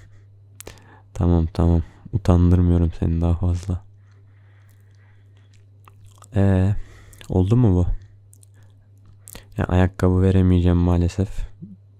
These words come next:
Sana uyacak ayakkabı yok. Şapka vereyim mi? Bence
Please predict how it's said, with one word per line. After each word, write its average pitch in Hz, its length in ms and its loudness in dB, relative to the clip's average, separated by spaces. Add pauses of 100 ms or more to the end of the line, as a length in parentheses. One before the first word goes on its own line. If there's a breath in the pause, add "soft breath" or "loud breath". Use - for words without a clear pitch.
(140)
Sana 87 260 0
uyacak 90 300 2
ayakkabı 87 440 -2
yok. 87 320 -6 (2250 loud breath)
Şapka 101 460 0
vereyim 90 300 2
mi? 98 240 -2 (2500 loud breath)
Bence 98 640 2